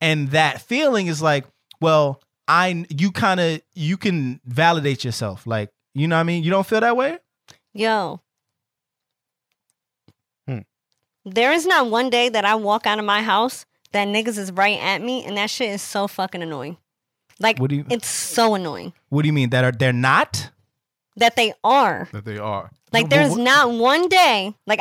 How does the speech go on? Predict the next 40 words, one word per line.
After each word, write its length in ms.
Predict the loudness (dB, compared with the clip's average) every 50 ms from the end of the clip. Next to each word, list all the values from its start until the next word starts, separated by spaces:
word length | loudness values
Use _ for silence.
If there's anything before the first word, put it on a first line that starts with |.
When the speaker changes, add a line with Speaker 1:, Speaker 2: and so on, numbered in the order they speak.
| -2 0
Speaker 1:
Yeah. 60 | 2 2
Speaker 2:
every 260 | 2 4 2 0 -2
time 380 | -2 -2 0 2 2 2 4
I 120 | 4 2 2
walk 380 | 2 0 0 0 0 2 2 0
out 120 | -2 0
my 180 | 0 0 0 0
house, 280 | 0 0 -2 -2 -4 -6
no 60 | -6
matter 280 | -4 -4 -4 -4 -6 -8
what 280 | -6 -2 0 2 2 2
I'm 200 | 2 0 0 0
wearing, 320 | 0 0 2 0 0 0
no 80 | -2 -2
matter, 380 | 0 0 0 0 -2 -4 -6 -8 -12 -14 -18 -18 -20 -14 -6 -2
like, 220 | 0 0 0 0
how 280 | -4 -2 0 2 2 4
I 100 | 4 2
look, 380 | 2 2 2 2 2 0 -2 _ _ _ _ _ _ _ _ _ -2
it's 160 | -2 0 0
somebody 460 | 0 0 0 0 2 2 2 2 2 2
who's, 260 | 0 0 -2 -2 0
like, 300 | 0 -2 -2 -2 -4 -4
yelling 260 | -2 0 0 0 0
at 100 | -2 -2
me, 140 | -2 -4 -6
hollering 420 | -4 -2 -2 0 0 0 -2 -2 -2
at 160 | -2 -4 -4
me. 100 | -4 -6
Speaker 3:
Mm. 120 | -6 -4
Speaker 2:
Like 160 | -2 0 2
Speaker 1:
That's 140 | 2 4 4
what 100 | 2 2
Speaker 2:
that, 80 | 4 2
Speaker 1:
I'm 40 | 2
Speaker 2:
I 20 |
don't 140 | 2 2 0
Speaker 1:
saying. 60 | 0
Speaker 2:
like 200 | 0 0 -2 0 -2
that. 140 | -4 -4